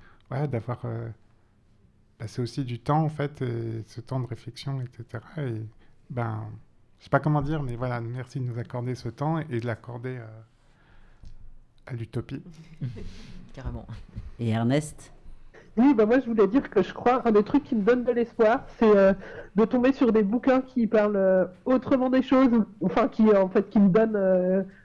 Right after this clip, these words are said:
Speaker 4: de la joie de voir des, des gens qui sont dans des trucs, euh, militants ou engagés, ou en tout cas avec des positions, euh, de dire des choses, euh, ouais, avec des formes d'engagement. Et parce que ça me fait du bien à deux endroits,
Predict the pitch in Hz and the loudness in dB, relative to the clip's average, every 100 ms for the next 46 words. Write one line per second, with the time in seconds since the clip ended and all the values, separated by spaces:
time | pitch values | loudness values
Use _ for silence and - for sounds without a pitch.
0 | _ _ 185 247 233 247 233 220 220 208 | _ _ 0 2 4 2 2 2 2 2
1 | 214 - - 180 233 220 233 - 240 220 | 0 -6 -14 0 2 4 2 0 2 4
2 | 214 - 202 226 190 190 185 214 254 269 | 4 2 0 4 6 6 6 4 4 6
3 | 285 277 262 208 208 226 240 233 226 247 | 6 6 4 0 0 2 0 2 2 2
4 | 247 226 196 190 - 240 196 214 196 247 | 2 2 0 -2 2 2 4 2 4 4
5 | 247 - 254 254 214 180 220 190 269 240 | 4 0 -4 0 2 4 2 2 4 4
6 | 254 240 196 190 185 185 185 - - - | 4 2 2 2 2 2 0 -8 -20 -20
7 | _ _ _ 285 302 214 208 214 262 233 | _ _ _ 2 4 2 4 2 0 -2
8 | 220 240 233 226 220 277 - _ _ _ | 2 2 4 2 2 0 -2 _ _ _
9 | - 240 220 214 208 247 - 262 240 - | 2 6 6 6 4 -2 0 4 4 4
10 | - _ _ _ - 254 269 240 247 262 | -4 _ _ _ 2 2 4 4 4 4
11 | 220 262 269 254 226 240 | 2 0 0 0 4 4